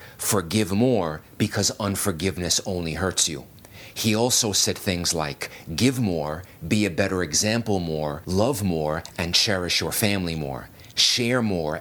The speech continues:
and invite people over more. Let go of all the dead weight because it is just keeping you from God's best."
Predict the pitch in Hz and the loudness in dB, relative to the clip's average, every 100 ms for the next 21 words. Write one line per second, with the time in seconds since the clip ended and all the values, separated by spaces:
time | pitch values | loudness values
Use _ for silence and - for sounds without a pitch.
0 | - 92 87 80 95 104 - 101 90 92 | -2 -2 -2 0 0 0 -2 -2 -2 -2
1 | 87 - 117 120 98 87 78 65 - - | -2 2 2 2 0 -2 -2 -4 -8 -18
2 | - - - 90 113 - 104 104 101 101 | -20 -16 -4 0 0 0 -2 2 2 2
3 | 90 - 95 98 90 87 76 85 85 95 | 0 0 0 2 0 -2 0 -2 0 2
4 | 98 80 - - - 104 - 101 95 80 | 2 0 -4 -6 -4 -4 0 0 0 0
5 | - 101 - - - 131 120 92 82 80 | 0 0 0 -4 -2 0 0 0 0 -2
6 | 73 - - - - 95 95 82 85 78 | -4 -8 -6 -2 0 0 0 0 0 0
7 | 80 - 78 71 - - | -2 -2 -2 -2 -4 -4